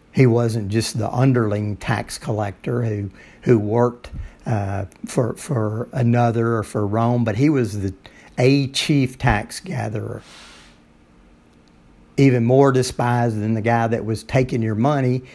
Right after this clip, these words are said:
he was taking that guy's money. How do we look at others who maybe don't look like us or think like us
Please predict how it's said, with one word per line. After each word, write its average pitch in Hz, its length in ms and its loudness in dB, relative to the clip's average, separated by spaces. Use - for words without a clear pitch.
he 147 160 2
was 135 160 0
taking 131 420 0
that 160 200 0
guy's 104 380 -2
money. 98 440 -6
How 139 160 0
do 190 80 4
we 175 180 0
look 135 300 0
at 120 140 0
others 113 580 0
who 101 360 -2
maybe 110 460 -2
don't 110 380 -2
look 151 240 -6
like 113 280 -2
us 117 360 0
or 98 220 -6
think 131 260 2
like 110 280 -2
us 104 580 -4